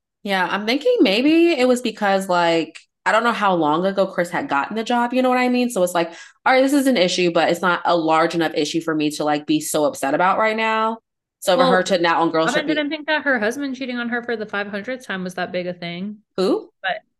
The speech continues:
Speaker 2: I'm jumping to Potomac. Robin was
Speaker 1: Oh,
Speaker 2: like,
Speaker 1: Robin.
Speaker 2: "You cheated on me again?" That doesn't need to be a storyline 'cause it didn't even happen during camera, and Candace had, like, a fit and a fuss about that. You know
Speaker 1: Oh,
Speaker 2: what I
Speaker 1: yeah.
Speaker 2: mean? I'm just like, it's just a perspective thing. It's, like, the same thing we said about Danielle with the relationships. It's like,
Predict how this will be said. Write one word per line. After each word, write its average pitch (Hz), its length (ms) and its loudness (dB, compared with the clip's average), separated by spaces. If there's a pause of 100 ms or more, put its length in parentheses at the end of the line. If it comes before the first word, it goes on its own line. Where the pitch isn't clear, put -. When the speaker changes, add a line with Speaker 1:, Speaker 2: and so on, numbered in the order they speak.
(340)
Speaker 2:
I'm 202 640 -4
jumping 208 320 -4
to 196 60 -6
Potomac. 175 400 -6
Robin 196 420 -2
was 226 120 2
Speaker 1:
Oh, 160 40 4
Speaker 2:
like, 226 140 4
Speaker 1:
Robin. 147 240 2
Speaker 2:
"You 170 80 -4
cheated 226 160 -4
on 233 160 0
me 226 100 -2
again?" 202 600 -4 (600)
That 208 180 0
doesn't 233 240 2
need 240 120 4
to 240 80 0
be 247 100 2
a 247 40 0
storyline 226 520 -2
'cause 226 140 -10
it 214 60 -4
didn't 214 100 -6
even 208 180 -8
happen 202 320 -6
during 185 240 -6
camera, 180 240 -8
and 170 540 -8
Candace 190 340 -4
had, 170 220 -6
like, 170 160 -6
a 185 100 -8
fit 180 240 -6
and 170 100 -6
a 170 40 -8
fuss 170 260 -12
about - 280 -12
that. - 200 -16 (960)
You 277 120 2
know 294 40 6
Speaker 1:
Oh, 285 40 6
Speaker 2:
what - 20 4
I 285 60 2
Speaker 1:
yeah. 294 40 0
Speaker 2:
mean? - 260 -8
I'm 277 80 -6
just 349 200 -2
like, 240 200 0
it's 233 140 0
just 339 160 -2
a 320 60 -4
perspective 214 520 -4
thing. 185 180 -12
It's, 185 200 -10
like, 214 140 -2
the 208 80 -4
same 208 260 -4
thing 214 160 -4
we 202 120 -2
said 190 180 -4
about 180 420 -4
Danielle 170 540 -6
with 175 100 -8
the 170 80 -12
relationships. 185 800 -10
It's 180 120 -12
like, 180 240 -6